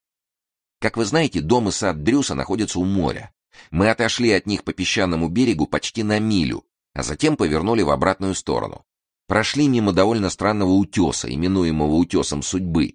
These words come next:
и известного во всей окрестности как каменная глыба,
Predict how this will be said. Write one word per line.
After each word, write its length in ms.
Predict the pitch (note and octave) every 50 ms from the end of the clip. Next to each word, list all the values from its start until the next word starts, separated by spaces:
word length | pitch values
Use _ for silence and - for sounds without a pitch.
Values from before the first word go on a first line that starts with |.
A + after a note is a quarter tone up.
| _
и 160 | - E2+ E2+
известного 540 | E2 C#2 D#2+ F#2 F#2+ F2 - D#2+ D#2 D#2+ D#2+
во 100 | D#2+ D#2+
всей 240 | D#2 - - F2 E2
окрестности 540 | D#2 - G#2+ A#2+ A#2 - - D2+ - - -
как 280 | - - D2+ - _
каменная 560 | _ - G2 F2 E2+ D#2+ D#2 D2+ D2+ D2+ D2+ D#2
глыба, 480 | D#2+ G2 B2 C#3+ C#3+ A#2 E2+ A#1 -